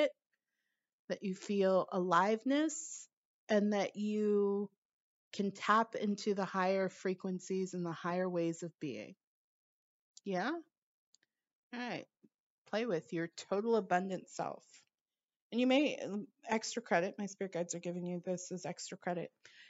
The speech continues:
You may want to spend an afternoon being your most abundant self. How are you different? And really be your abundant self. Approach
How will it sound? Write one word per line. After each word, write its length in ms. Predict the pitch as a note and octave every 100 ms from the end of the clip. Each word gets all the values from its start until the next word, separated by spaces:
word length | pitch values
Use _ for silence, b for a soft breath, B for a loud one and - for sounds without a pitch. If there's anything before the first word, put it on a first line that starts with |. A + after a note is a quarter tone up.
| B
You 180 | A3+ A#3+
may 500 | A3 G#3+ G3+ A#3 B3+
want 420 | F#3+ E3+ E3 - _ -
to 480 | F#3+ E3+ F3 F#3 F#3+ - _ _ _ _ _ _ _ -
spend 440 | - - A#3+ D4
an 120 | D#4+
afternoon 840 | C#4 C#4 - B3 A3 D#4+ E3+ F#3 A3+ _ _ _ _ _ -
being 280 | E3 F3
your 120 | G3 G3+
most 300 | G3+ G3 G#3
abundant 440 | F#3+ G3 G3 G3
self. 420 | - A#3+ E3 - _ _ _ _ _ _ _ _ _ _ _ _
How 220 | - E3
are 80 | E3+
you 160 | F#3+ G#3
different? 440 | A3+ - F#3 F3 - _ _ _ _ _ _ _ _ _ _ _ -
And 120 | G3+ G3
really 320 | A#3 B3+ G#3+ -
be 500 | F3+ G3+ G3+ E3 D3+ - _
your 160 | F3 D#3+
abundant 480 | E3 D#3 D3+ C#3+ -
self. 340 | C#3+ E3+ -
Approach 580 | F#3 - G3+ F#3+ -